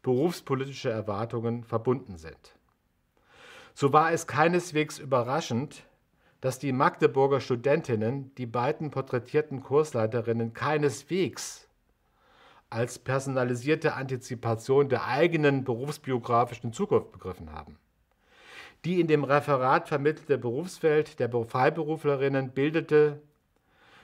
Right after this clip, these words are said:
bis auf die Ausnahme von zwei Teilnehmerinnen,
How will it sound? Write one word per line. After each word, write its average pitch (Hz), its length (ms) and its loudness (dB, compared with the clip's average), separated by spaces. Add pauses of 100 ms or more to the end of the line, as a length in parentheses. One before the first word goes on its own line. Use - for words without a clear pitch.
(140)
bis - 260 -2
auf 131 440 2
die 117 120 -10
Ausnahme 127 520 0
von 107 180 -2
zwei 120 280 0
Teilnehmerinnen, 135 1000 -2